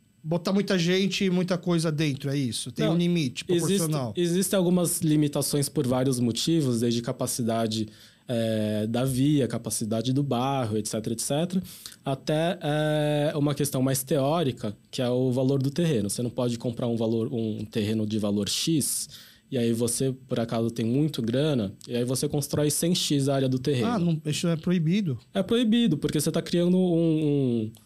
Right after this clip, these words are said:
Speaker 2: um, um, uma área que não existe. Então, você tá esgarçando muito, assim, um
Speaker 1: Isso não é desenvolver um lugar? Tipo, eu pego um terreno baldio que não tem nada,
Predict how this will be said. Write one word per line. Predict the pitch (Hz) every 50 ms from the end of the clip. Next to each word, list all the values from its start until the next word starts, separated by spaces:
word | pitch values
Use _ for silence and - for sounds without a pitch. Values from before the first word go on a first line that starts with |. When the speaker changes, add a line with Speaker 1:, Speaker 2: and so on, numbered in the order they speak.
| _ _ _ _ _ -
Speaker 2:
um, | 127
um, | 123 117 117 117 113 117 - 123 117 117 113 113 117 143
uma | 131 127 135
área | 135 143 151 160 170
que | 170 -
não | 180 175 185
existe. | 190 170 143 151 160 165 156 - - - - 107 - -
Então, | 131 123 - 135 135
você | 127 151 127 147
tá | 139 - 160 160 160 160 143 - - - - _ _ -
esgarçando | 139 131 123 151 147 139 - - 165 160 175 175
muito, | 170 160 151 151 165 185 190 175 180 -
assim, | 131 117 - 139 127
um | 127 127 131
Speaker 1:
Isso | 127 123 -
não | 226 240 247
é | 240
desenvolver | 196 196 180 156 175 170 160 139 143 139 131 131 151 208 220 185 151
um | 135 135 131 131 123 123 120
lugar? | 120 120 135 147 190 190 156 123 101 - - - -
Tipo, | - 143 - -
eu | 165 151
pego | - 185 180 180
um | 175
terreno | 180 185 180 175 175 175
baldio | 160 170 165 160 151 165 156
que | - 190
não | 180 196 202
tem | 196 - 240 254
nada, | 269 277 277 285 294 285 339 349